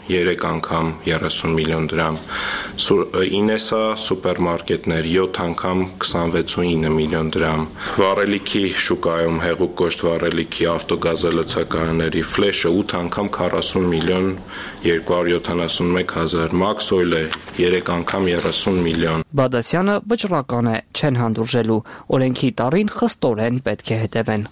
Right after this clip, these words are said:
Speaker 2: Երկու հազար քսանչորսը խոստացված երկու խոշոր համակարգային փոփոխությունների տարի է, որոնք սերտորեն առնչվում են Պետական եկամուտների կոմիտեի հետ։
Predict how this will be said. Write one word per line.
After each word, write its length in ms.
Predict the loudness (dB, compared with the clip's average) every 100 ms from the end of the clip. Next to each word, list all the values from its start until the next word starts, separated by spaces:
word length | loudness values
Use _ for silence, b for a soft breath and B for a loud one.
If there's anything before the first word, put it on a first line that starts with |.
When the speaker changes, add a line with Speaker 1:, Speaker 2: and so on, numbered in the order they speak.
| 0
Speaker 2:
Երկու 240 | 0 2 0
հազար 260 | 2 0 0
քսանչորսը 540 | 0 2 2 0 0 0
խոստացված 680 | -2 0 -2 2 0 0 2
երկու 320 | 2 2 -2 0
խոշոր 380 | 0 2 0 2
համակարգային 760 | 2 2 0 -2 -2 0 0 0
փոփոխությունների 800 | -2 -2 -2 2 4 4 4 2
տարի 240 | 0 2 4
է, 120 | 2 B B B 2
որոնք 280 | 2 -2 0
սերտորեն 500 | 0 2 2 2 0 0
առնչվում 480 | 0 -2 0 2 4
են 100 | 2 0
Պետական 500 | 2 0 0 2 2
եկամուտների 680 | 2 0 0 0 0 2 0 2
կոմիտեի 480 | 2 2 2 2 2
հետ։ 240 | 0 -2